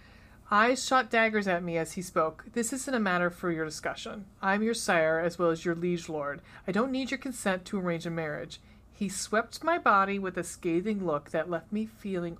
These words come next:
oily and soiled, and when he spoke again, his words were obviously meant for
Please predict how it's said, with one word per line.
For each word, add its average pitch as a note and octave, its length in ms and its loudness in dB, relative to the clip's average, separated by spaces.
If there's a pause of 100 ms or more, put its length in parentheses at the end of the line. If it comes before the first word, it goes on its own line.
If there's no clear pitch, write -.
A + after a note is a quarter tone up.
oily G#3 600 -2
and G3+ 160 -4
soiled, D3 580 -6
and F#3 100 -2
when E3+ 120 -4
he F3+ 200 -4
spoke F3+ 380 -6
again, E3+ 280 -8
his E3 220 -10
words D#3+ 240 -2
were E3 200 -4
obviously F3+ 480 0
meant E3+ 240 -4
for F3+ 200 -4